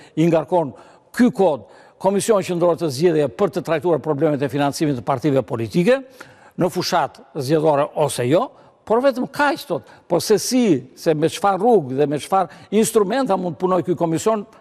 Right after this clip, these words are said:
e, asnjë gjë nuk kemi të shkruar. Ashtu sikurse, po, derisa kemi, e, ndodh një vepër e tillë penale, pra përdoren pare, e, që vijnë nga, nga një vend i huaj për qëllime që tashmë, e,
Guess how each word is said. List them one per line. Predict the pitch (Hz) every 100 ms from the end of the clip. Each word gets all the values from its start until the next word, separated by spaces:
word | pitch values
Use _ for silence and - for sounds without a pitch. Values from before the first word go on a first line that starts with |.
| _ _
e, | - 302 - 202
asnjë | - 175
gjë | 143 208
nuk | 156 - -
kemi | 170 143
të | 135
shkruar. | - 143 135 139 214 - -
Ashtu | - 202 269
sikurse, | 220 233 262 180 170
po, | - 262 214
derisa | 139 202 202 220
kemi, | - 254 226 233
e, | - - 120 466 - - - - - _ _ _
ndodh | 190 190 240 175
një | 214
vepër | 220 196 208
e | 226
tillë | 190
penale, | 175 165 147 120
pra | 147 117
përdoren | 165 143 208 185 -
pare, | 202 185 156 127 - - _
e, | 151 160
që | 156 175
vijnë | 190 160
nga, | 147 143 - - - -
nga | 175 180 - -
një | 175 196
vend | 202 185 175
i |
huaj | 156 240 190 135 107 -
për | 226 -
qëllime | 180 196 165 143
që | 165 156 - -
tashmë, | - 160 - 165 127 - - -
e, | - 156